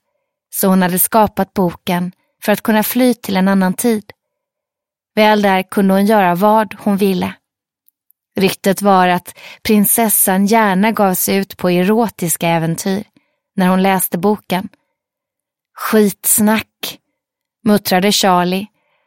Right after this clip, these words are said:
och sneglade mot den uppslagna volymen.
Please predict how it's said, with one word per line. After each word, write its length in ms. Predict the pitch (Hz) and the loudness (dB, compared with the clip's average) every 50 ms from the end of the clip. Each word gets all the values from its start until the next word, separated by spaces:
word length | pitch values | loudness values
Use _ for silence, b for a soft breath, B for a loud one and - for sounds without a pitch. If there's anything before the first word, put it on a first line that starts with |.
| _ _ _ _ - | _ _ _ _ -4
och 180 | - 226 - - | -2 -2 0 0
sneglade 560 | - 254 240 233 202 185 202 196 185 190 185 | 0 2 2 2 0 0 0 0 2 2 0
mot 180 | 190 190 196 | 0 0 -2
den 160 | - 202 214 220 | -2 -2 0 -2
uppslagna 560 | 214 - - - - 185 180 175 170 185 185 | -2 -4 -4 -4 0 0 0 0 0 0 0
volymen. 540 | 196 208 190 185 175 170 170 175 190 214 | 0 0 0 2 0 0 0 -2 -2 -4